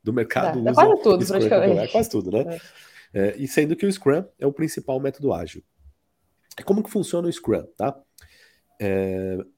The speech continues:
Speaker 1: basicamente, o Scrum é uma forma de você organizar o seu trabalho, organizar o que precisa ser feito, através de ciclos curtos de execução. Tá? Basicamente é isso que funciona. Aí existem outras coisas que eu vou, que eu vou explicar aqui, tá? Mas é basicamente isso. Então, o Scrum,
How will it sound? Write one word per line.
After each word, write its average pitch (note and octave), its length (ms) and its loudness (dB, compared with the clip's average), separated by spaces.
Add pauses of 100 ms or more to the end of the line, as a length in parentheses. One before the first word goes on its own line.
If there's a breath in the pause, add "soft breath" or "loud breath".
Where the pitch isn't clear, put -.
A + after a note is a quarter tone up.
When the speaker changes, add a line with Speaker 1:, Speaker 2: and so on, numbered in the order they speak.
(120)
Speaker 1:
basicamente, A3 480 0
o - 20 0
Scrum F3+ 200 -2
é F#3+ 80 0
uma E3 160 -2
forma A3+ 440 -4
de F3+ 80 -10
você E3 480 -6
organizar E3 640 -2
o G#3 80 -4
seu - 180 -6
trabalho, G#2+ 560 -4 (360)
organizar G#2+ 360 0
o F#3 60 -2
que C#3 140 -14
precisa G#2 240 -8
ser - 140 -8
feito, A2+ 440 -4 (300 soft breath)
através D3+ 480 0
de D#3+ 80 -6
ciclos - 500 -6
curtos E3 420 -6
de C#3+ 100 -6
execução. C3 540 -6 (260)
Tá? - 160 -14
Basicamente G3 500 -6
é F#3 40 -2
isso - 100 -10
que - 80 -20
funciona. F3 400 0
Aí A2+ 140 2
existem G#2+ 400 -2
outras G2+ 260 -4
coisas A#2 220 -4
que - 80 -12
eu - 20 -6
vou, G2+ 160 -2 (300 loud breath)
que - 60 0
eu G#2 40 2
vou G#2 80 2
explicar G2 380 -2
aqui, D3+ 340 -8 (140)
tá? - 180 -10 (260 soft breath)
Mas B2 120 2
é D#3+ 40 4
basicamente F3 640 0
isso. - 240 -6 (120)
Então, A2+ 180 -10
o C3 80 -4
Scrum, E3 420 2